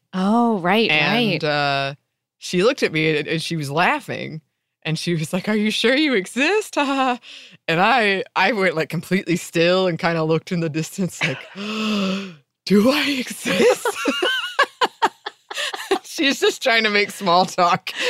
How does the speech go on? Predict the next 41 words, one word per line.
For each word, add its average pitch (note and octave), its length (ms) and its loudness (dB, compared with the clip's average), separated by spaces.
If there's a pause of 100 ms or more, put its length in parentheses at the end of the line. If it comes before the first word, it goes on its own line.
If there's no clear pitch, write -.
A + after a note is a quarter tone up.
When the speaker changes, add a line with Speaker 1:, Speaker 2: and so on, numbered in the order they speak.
(160)
Speaker 1:
Yeah, C4 180 6
you're C4 160 4
not C4+ 180 2
expecting B3+ 540 0
a G#3 60 4
banking G3+ 420 2
operator F3 640 2
to, F3 420 0
uh, F#3 400 2 (120)
<laughs> - 120 -2
Speaker 2:
<laughs> F#4 120 -4
Right. G3+ 240 0
Speaker 1:
to, A#3+ 180 4
like, A#3 260 2
put A#3+ 200 2
you G#3+ 180 4
into G#3+ 240 0
this F3 240 0
kind A#3 460 2
of A3 300 0 (540)
personal G#3 400 0
crisis. - 840 -6 (640)
Speaker 2:
Yes, D3 580 0
but E3 100 -2
I D#3+ 120 4
still F#3 320 0
think F3+ 240 -2
about D#3 240 0
it. - 260 -8 (360)
Every F3+ 260 2
now F3 240 2
and D#3+ 200 0
then D#3 120 0
in D3+ 80 -2
the D3+ 80 -4
back D#3 180 2
of - 60 -14
my D#3 100 2
brain, D#3 320 0
it C#3 140 -4
niggles. C#3 640 -4